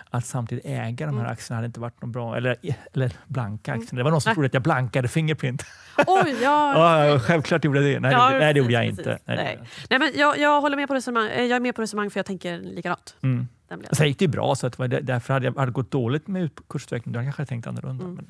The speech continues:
Speaker 2: mm.
Speaker 1: inte. Ja.
Speaker 2: Just det. Eh, du har ju också gått in i ett bolag som det skrevs om idag, väl,
Speaker 1: Just
Speaker 2: i
Speaker 1: det,
Speaker 2: Dagens
Speaker 1: precis.
Speaker 2: Industri.
Speaker 1: Ja.
Speaker 2: Vad, eh, datadriven förvaltning.
Speaker 1: Ja, men
Speaker 2: Vad
Speaker 1: det som jag
Speaker 2: är
Speaker 1: gjort,
Speaker 2: detta?
Speaker 1: det som jag gjort är att jag valt bort egentligen finansbolag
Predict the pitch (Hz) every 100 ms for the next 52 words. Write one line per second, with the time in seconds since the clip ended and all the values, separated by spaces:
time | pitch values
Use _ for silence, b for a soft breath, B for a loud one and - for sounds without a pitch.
0 | - 180 190 _ _ _ _ 202 - 190
1 | - B B B - 233 240 240 240 240
2 | 202 285 294 294 294 285 262 269 262 254
3 | 254 240 - 123 82 - - - 247 254
4 | 220 214 208 190 180 202 190 180 190 180
5 | - 190 175 - 175 170 170 392 302 170
6 | 180 151 156 185 220 147 180 175 180 175
7 | 170 - 175 180 233 254 - 247 233 214
8 | 302 269 - 269 277 269 254 247 262 277
9 | 381 - 196 143 170 202 - 180 220 -
10 | 202 190 208 - 226 254 - - 170 208
11 | 233 147 156 180 165 - 226 220 - 156
12 | 117 123 147 147 120 127 117 127